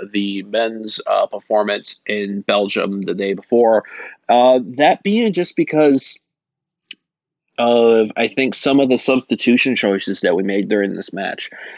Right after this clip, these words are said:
Um, we went into this match with Laura Freigang, um, having a position where one more yellow card would have left her unable for the next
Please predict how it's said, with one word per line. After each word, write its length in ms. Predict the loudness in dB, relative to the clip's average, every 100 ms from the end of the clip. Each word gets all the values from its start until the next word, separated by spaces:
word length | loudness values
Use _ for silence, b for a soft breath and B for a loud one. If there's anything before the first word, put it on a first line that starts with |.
| B 0
Um, 580 | 2 4 4 4 0 -4 _ -20 _
we 200 | 4 6
went 300 | 6 4 4 2
into 360 | 2 2 2
this 200 | 2 0
match 360 | -2 0 -2 -4
with 160 | -4
Laura 340 | 2 4 4 4
Freigang, 760 | 2 4 4 2 0 0 -2 -10 b b _ 0
um, 460 | 0 0 -4 -8 -4
having 340 | 0 2 0
a 40 | -2
position 720 | -2 -2 0 0 0 -2 -8
where 480 | -4 2 4 4 2
one 460 | 0 -2 2 2 4
more 360 | 4 4 6
yellow 560 | 4 2 2 4 4 2
card 520 | 2 0 2 0 -4 -10 _ _ _ _ _ _ _ _ _ -10 -10 -4
would 140 | -2 -2
have 140 | 0
left 340 | 2 2 0
her 240 | 0 0 2
unable 500 | -2 0 -2 0 -2
for 500 | -2 2 4 4 2
the 140 | 0 -2
next 500 | -2 -2 -6 -8